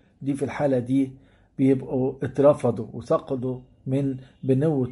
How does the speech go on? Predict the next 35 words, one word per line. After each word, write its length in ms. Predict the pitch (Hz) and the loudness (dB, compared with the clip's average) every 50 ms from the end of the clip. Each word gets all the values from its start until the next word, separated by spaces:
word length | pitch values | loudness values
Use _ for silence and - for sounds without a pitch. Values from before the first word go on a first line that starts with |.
| - 123 | -2 -2
الله، 360 | 123 123 127 127 120 117 - | 0 2 4 4 2 2 0
وده 240 | - 160 151 156 165 | 0 0 2 4 4
اللي 140 | 151 147 131 | 2 2 0
سماه 400 | - - 139 135 135 143 156 151 | -2 -2 -2 -2 -2 -2 -4 -4
في 100 | 147 - | -6 -10
الإنجيل 440 | 139 135 135 131 123 127 151 147 | -12 -10 -8 -6 -4 -2 -2 -2
التجديف 500 | 123 - - 139 123 110 110 156 - - | -2 -2 -4 -4 -4 -2 -2 -4 0 2
على 100 | 135 131 | 2 2
الروح 140 | 117 131 135 | 2 2 0
القدس، 460 | 131 131 131 - 143 127 127 117 - | 0 0 0 0 0 0 0 -2 -4
إن 80 | 135 131 | -4 -2
واحد 300 | 139 151 - 139 - 120 | -2 0 0 -2 -2 -2
يفضل 300 | 139 131 120 143 139 131 | -2 0 2 2 2 2
معاند 420 | 131 135 139 156 156 143 139 123 | 2 0 -2 -2 0 0 -2 0
ربنا 360 | 120 131 120 117 135 151 139 135 | 0 -2 -2 -2 -2 -2 -2 -2
ومش 180 | 131 120 - | -4 -4 0
عايز 200 | 143 139 123 120 | 0 0 0 0
يتوب 260 | 131 131 - 151 127 | -2 -2 -2 -2 0
لغاية 220 | 127 127 123 135 127 - | 0 0 0 0 -2 -4
آخر 240 | 151 - - 139 101 | -6 -8 -6 -8 -8
حياته. 580 | - - 131 123 120 113 107 98 - 104 104 98 - _ _ _ - - _ _ _ _ - - - - - - | -6 -4 -4 -2 -2 -2 -4 -6 -10 -14 -16 -16 -18 _ _ _ -20 -20 _ _ _ _ -20 -20 -20 -18 -10 -8
عشان 300 | 175 127 - 175 170 156 | -6 -2 0 -2 0 4
كده 340 | 190 196 175 180 170 175 - - _ - - _ _ _ _ _ _ - | 4 6 6 6 2 0 -2 -12 _ -20 -20 _ _ _ _ _ _ -4
يقول 200 | 143 156 147 151 | -2 0 0 0
لنا 160 | 180 175 160 | 0 0 0
على 160 | 139 131 127 | -2 -2 -2
خطية 340 | 127 - 139 135 - 170 151 - | -2 -2 -4 -4 -4 -6 -6 -6
العناد 420 | 131 123 127 131 139 160 156 117 113 | -6 -6 -4 -2 0 0 0 -2 -2
دي 260 | 135 151 143 131 - - _ _ _ _ _ _ _ | -4 -6 -6 -6 -10 -16 _ _ _ _ _ _ _
في 200 | - - 127 123 | -6 -2 -2 -2
سفر 320 | 117 - - 185 185 147 135 | 0 0 0 0 0 -2 -6
صمويل 460 | - - 131 123 123 143 156 147 131 | -4 -4 -4 -2 0 0 2 2 2
الأول 600 | 120 120 - - 160 170 175 170 165 147 135 127 - _ _ _ _ _ _ - 123 | 0 -2 -4 0 2 2 4 6 4 4 2 -2 -8 _ _ _ _ _ _ -12 -10
أصحاح 240 | - - 147 160 | -8 -6 -6 -6
خمستاشر 840 | - - 139 123 123 127 - - - 147 156 135 - 143 127 120 | -4 -4 -4 -4 -4 -4 -6 -4 -2 0 0 0 0 -2 -4 -4